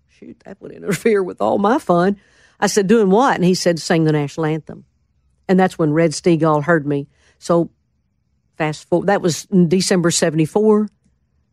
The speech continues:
Seventy-five, he said, "Jack, bring Reba down and we'll cut a demonstration tape."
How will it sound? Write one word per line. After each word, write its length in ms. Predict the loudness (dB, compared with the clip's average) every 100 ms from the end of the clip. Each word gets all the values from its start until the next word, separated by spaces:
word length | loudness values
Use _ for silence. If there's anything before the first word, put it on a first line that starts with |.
| _ _
Seventy-five, 960 | -4 -2 -2 -4 -4 -2 0 2 0
he 140 | 0 -2
said, 220 | -2 -2
"Jack, 260 | 0 0 0
bring 260 | 0 2
Reba 260 | 2 2 0
down 420 | 0 -2 -4 -8 _ _ _ _
and 260 | 0 2 2
we'll 140 | 2
cut 160 | 0 -2
a 40 |
demonstration 600 | -2 -4 -4 -8 -10 -12
tape." 260 | -20 -20